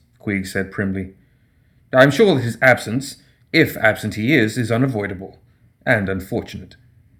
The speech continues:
He frowned and tapped his toe in the dust. The superintendent's tall, thin body swayed at the shoulders when he walked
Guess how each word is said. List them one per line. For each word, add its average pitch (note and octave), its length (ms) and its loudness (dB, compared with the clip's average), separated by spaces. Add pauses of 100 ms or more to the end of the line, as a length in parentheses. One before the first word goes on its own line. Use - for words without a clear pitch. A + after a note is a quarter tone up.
(960)
He A#2+ 80 -4
frowned G#2+ 380 4
and F#2 100 -4
tapped G#2+ 220 0
his G2 120 -8
toe G2+ 300 0
in F2 80 -4
the F2 60 -6
dust. F#2 420 -10 (1200)
The C3 80 -4
superintendent's C#3 720 4
tall, A#2+ 340 2
thin A2+ 300 2
body G#2+ 320 2
swayed G#2 420 0
at F2+ 80 -4
the F2+ 60 -14
shoulders G#2 440 0
when F#2+ 120 -2
he G2 100 -2
walked F#2+ 400 -6